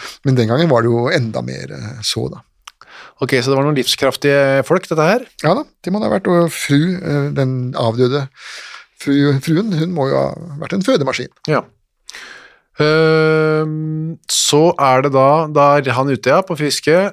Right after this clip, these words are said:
Speaker 2: og de er alene hjemme med Bolett, og Bolett natt til tirsdag sjette februar, så legger det seg.
Speaker 1: Ja, og da legger, eh, Bolette, eh,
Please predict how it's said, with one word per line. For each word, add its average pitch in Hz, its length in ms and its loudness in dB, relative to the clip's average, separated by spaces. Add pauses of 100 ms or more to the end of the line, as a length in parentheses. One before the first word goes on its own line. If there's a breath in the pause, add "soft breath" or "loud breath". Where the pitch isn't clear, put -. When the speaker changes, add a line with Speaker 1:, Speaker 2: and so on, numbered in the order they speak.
(120)
Speaker 2:
og 147 160 0
de 135 80 4
er 135 100 6
alene 131 260 2
hjemme 117 180 0
med 117 140 0
Bolett, 147 320 0
og 131 100 -4
Bolett 131 420 -2
natt 123 240 -2
til 135 80 -2
tirsdag 123 400 -2
sjette 123 280 -4
februar, 123 420 2 (100)
så 131 560 0
legger 92 280 0
det 82 80 -6
seg. 90 180 -4 (880 loud breath)
Speaker 1:
Ja, 110 160 0
og 123 160 0
da 127 100 4
legger, 131 540 0
eh, 127 480 -2
Bolette, 123 500 -2
eh, 131 280 -4